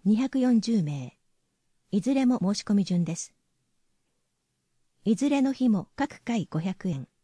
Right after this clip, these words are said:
結果送付希望の方は、一家族につき、別途八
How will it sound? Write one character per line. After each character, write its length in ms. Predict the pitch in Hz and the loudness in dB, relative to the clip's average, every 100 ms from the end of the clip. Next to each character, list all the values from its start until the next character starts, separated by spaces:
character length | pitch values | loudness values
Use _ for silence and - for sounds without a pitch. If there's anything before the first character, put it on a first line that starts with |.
| _ _ _ _ _ _ _ _ _ _ _ _ | _ _ _ _ _ _ _ _ _ _ _ _
結 220 | 220 202 | -2 -2
果 140 | - 285 | -4 -4
送 200 | 277 277 | -2 -4
付 120 | - | -4
希 140 | - | -4
望 180 | 233 254 | -2 0
の 100 | 240 | 0
方 300 | 233 233 226 | -2 -4 -2
は、 160 | 196 - _ _ - | -4 -6 _ _ -6
一 220 | 202 - | -4 -4
家 140 | 311 | -4
族 240 | 294 - 180 | -4 -2 -2
に 120 | 165 | -2
つ 120 | - | -6
き、 220 | - - - _ _ | -10 -10 -12 _ _
別 240 | 202 277 - | -2 -2 -2
途 80 | 165 | -10
八 160 | 160 | -10